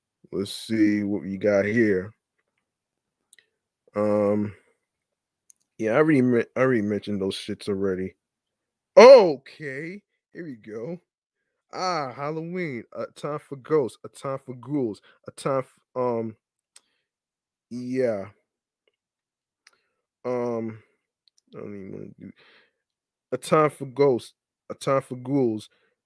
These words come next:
a time f-, to look at Gizmodo's, um, annual list of the most confusing, most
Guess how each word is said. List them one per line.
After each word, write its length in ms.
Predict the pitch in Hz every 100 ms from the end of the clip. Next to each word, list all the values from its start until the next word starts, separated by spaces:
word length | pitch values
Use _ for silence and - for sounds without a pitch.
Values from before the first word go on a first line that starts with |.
| _
a 40 | 127
time 380 | - 170 156 -
f-, 120 | - -
to 120 | - 135
look 260 | 147 147
at 160 | 135 131
Gizmodo's, 800 | 127 139 123 135 135 135 131 120 -
um, 280 | 120 117 107 _
annual 480 | 120 120 123 120 120
list 240 | 117 117 -
of 180 | 113 107
the 80 | 110
most 340 | 110 110 104 - -
confusing, 720 | 143 - 147 143 135 135 123
most 260 | 123 123